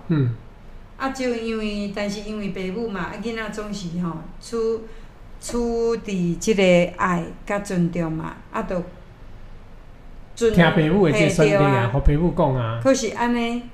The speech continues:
Speaker 2: 一定是无快乐的，吼，足侪人因为安尼无快乐啊。
Speaker 1: 嗯，对。
Speaker 2: 咱咧讲，年长的人总是有很多经验值，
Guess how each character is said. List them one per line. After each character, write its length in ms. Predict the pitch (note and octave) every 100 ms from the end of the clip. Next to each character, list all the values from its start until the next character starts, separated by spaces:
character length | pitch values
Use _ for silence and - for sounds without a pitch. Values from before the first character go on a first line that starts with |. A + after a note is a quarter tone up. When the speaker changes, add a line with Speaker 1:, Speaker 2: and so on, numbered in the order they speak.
| -
Speaker 2:
一 80 |
定 220 | B3 G3 F3
是 140 | E3
无 180 | E3 D#3+
快 260 | G3 F#3+
乐 220 | E3 D#3+ D#3+
的， 80 | - - - - -
吼， 160 | G3+
足 120 | F#3
侪 200 | B3 A#3+
人 220 | F3+ F3 F3
因 80 |
为 60 | F3
安 100 | F#3
尼 60 | F#3
无 120 | F3
快 200 | - F#3
乐 80 | E3+
啊。 100 | D#3+
Speaker 1:
嗯， 320 | D3 A#2 A2 A#2+ -
对。 160 | A2+ G#2 - - - - - A#3+
Speaker 2:
咱 100 | A#3+
咧 140 | B3
讲， 260 | B3+ A#3 G3
年 220 | G3+ A3+
长 220 | G#3+ F3+
的 100 | E3+
人 220 | E3+ E3
总 200 | E3+ E3+
是 140 | E3+ G#3+
有 160 | F#3
很 240 | F#3 F3 D#3+
多 180 | F#3
经 240 | F3+ F#3 F#3
验 180 | F#3 E3
值， 140 | E3+